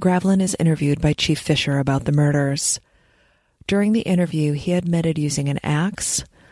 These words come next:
a hammer, and a shotgun to kill his family, starting with his wife. He told Fisher that he last saw and spoke with his family on Saturday. He was hoping that he and Betty could reconcile, that they could stay together and be a family.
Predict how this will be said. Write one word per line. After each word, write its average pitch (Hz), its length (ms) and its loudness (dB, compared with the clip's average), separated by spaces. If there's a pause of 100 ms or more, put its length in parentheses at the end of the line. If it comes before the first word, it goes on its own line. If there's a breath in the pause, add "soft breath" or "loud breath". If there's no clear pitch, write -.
(220 soft breath)
a 190 40 4
hammer, 160 520 0 (240)
and 196 80 2
a 202 60 2
shotgun 151 540 -2
to - 60 -8
kill 151 200 -4
his 147 160 -2
family, 160 520 0
starting 175 380 0
with 156 120 0
his 160 140 -4
wife. 160 540 -2 (960 soft breath)
He 233 160 0
told 226 300 2
Fisher 175 360 2
that 175 160 0
he 180 140 0
last 170 320 0
saw 160 380 2
and 175 120 2
spoke - 320 0
with 175 120 -2
his 185 160 -2
family 147 400 0
on 151 180 -2
Saturday. 147 680 0 (520 soft breath)
He 226 160 0
was 240 180 -2
hoping 180 340 2
that 160 140 0
he 175 180 0
and 175 120 4
Betty 151 220 2
could 156 220 -2
reconcile, 151 840 -2 (540 soft breath)
that 208 140 2
they 202 120 4
could - 180 -4
stay 190 280 2
together 170 480 0
and - 180 -4
be 170 140 2
a 156 60 0
family. 151 680 -2